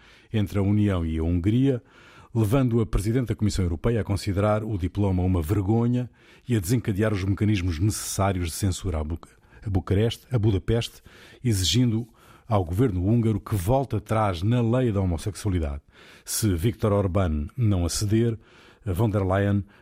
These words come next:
pode, eh, avançar para o Tribunal de Justiça da União. Mas as dificuldades da vida em comum da União não se ficam por aqui. Também esta semana o Parlamento Europeu aprovou um relatório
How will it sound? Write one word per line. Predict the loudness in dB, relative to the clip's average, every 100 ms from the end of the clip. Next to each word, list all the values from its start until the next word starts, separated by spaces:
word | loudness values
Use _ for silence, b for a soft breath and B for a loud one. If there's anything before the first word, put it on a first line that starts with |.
| -10 -2
pode, | 0 0 -4 -6 -4 -2
eh, | -2
avançar | 0 -2 0 -2
para | -2 -4
o |
Tribunal | -4 -2 0 0 -2
de | -4
Justiça | -6 -6 -6 -4
da | -4 -2
União. | -2 -4 -8 -14 B B
Mas | 0 0 0 -4
as | -2 0
dificuldades | 0 0 -2 -4 -2 0 0 0 -2 -4
da | -4
vida | -2 0 0 0 -2
em | -4
comum | -2 0 0 -2 -6 -10 -8
da | -4
União | -2 0 2 2 -2 B B B B -2
não | 0 0
se | -2
ficam | -2 -2
por | 0
aqui. | -4 -6 -12 -14 B B -2
Também | 0 2 0
esta | -2
semana | -2 0 0
o |
Parlamento | 0 2 2 2
Europeu | 0 2 2
aprovou | 2 0 0 -2
um | -2
relatório | 0 -2 0 -2 0 -4